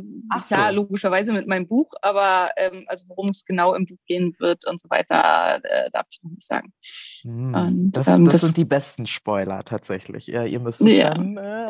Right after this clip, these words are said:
Speaker 1: euch holen.
Speaker 2: Aber das ist, äh, immer, das wird erst bekannt gegeben, wenn quasi die Voranmeldung, also wenn man das Buch dann auch schon vorbestellen kann und wenn der Name und das Cover steht und so, dann darf man das immer sagen.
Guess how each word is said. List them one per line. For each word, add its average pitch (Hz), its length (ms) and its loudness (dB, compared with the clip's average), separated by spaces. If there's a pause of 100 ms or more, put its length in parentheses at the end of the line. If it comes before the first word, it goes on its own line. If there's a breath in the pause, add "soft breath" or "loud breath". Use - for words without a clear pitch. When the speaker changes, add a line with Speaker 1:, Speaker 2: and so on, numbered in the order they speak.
Speaker 1:
euch - 160 -6
holen. 135 160 0
Speaker 2:
Aber 214 80 2
das 214 180 4
ist, 226 220 0
äh, 135 140 6
immer, 240 240 8
das 220 160 4
wird 214 140 2
erst - 280 2
bekannt 196 400 0
gegeben, 185 340 4
wenn 170 200 4
quasi 170 640 0
die 165 480 2 (300)
Voranmeldung, 165 960 0
also 165 160 -6
wenn 160 80 0
man 160 80 0
das 156 100 -8
Buch - 200 -16
dann 151 140 -2
auch 165 60 -4
schon 165 160 -8
vorbestellen - 540 -4
kann 156 240 2
und 151 120 2
wenn 151 360 4
der - 320 0
Name 151 400 2
und 156 160 -2
das - 180 -8
Cover 175 280 0
steht - 340 -4
und 165 120 2
so, - 120 -4
dann - 220 2
darf - 180 0
man - 100 -2
das - 160 -8
immer - 160 2
sagen. - 380 -2